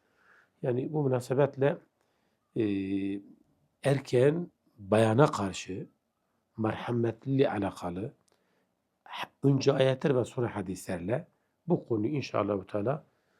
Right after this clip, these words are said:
vuzuha kavuşturmaya çalışacağız. Evvelen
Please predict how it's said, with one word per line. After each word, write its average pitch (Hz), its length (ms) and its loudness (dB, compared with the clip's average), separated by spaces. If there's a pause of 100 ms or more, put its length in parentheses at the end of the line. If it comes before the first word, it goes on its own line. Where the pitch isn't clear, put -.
(200)
vuzuha 110 440 -2
kavuşturmaya 107 680 -4
çalışacağız. 98 800 -4 (1900)
Evvelen 156 600 8